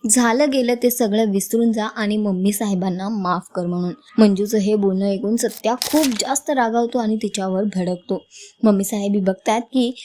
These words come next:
त्यांना दिलेलं हे वचन पूर्ण करण्यासाठी मंजू सत्याच्या विरोधात जायला सुद्धा तयार आहे. तर सध्या तरी हेच बघायला मिळते की एकीकडे मंजू सत्या आणि मम्मी साहेबांना एक करण्यात मम्मी साहेबांचा डाव यशस्वी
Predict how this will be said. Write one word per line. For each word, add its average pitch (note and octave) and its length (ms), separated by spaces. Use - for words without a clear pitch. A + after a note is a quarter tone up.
त्यांना C#4 320
दिलेलं D4+ 340
हे C#4 60
वचन A#3 280
पूर्ण G#3+ 280
करण्यासाठी G#3+ 520
मंजू G#3+ 360
सत्याच्या B3+ 560
विरोधात B3+ 320
जायला G3+ 300
सुद्धा G3 320
तयार F#3 340
आहे. F#3 240
तर E4+ 100
सध्या C#4+ 360
तरी C#4 140
हेच B3 260
बघायला G#3+ 320
मिळते G#3+ 360
की A3 160
एकीकडे G#3 460
मंजू A3+ 580
सत्या D4+ 360
आणि E4+ 140
मम्मी D4+ 280
साहेबांना C4 440
एक B3+ 320
करण्यात A3 420
मम्मी A3 200
साहेबांचा A3 500
डाव G#3+ 300
यशस्वी A#3+ 580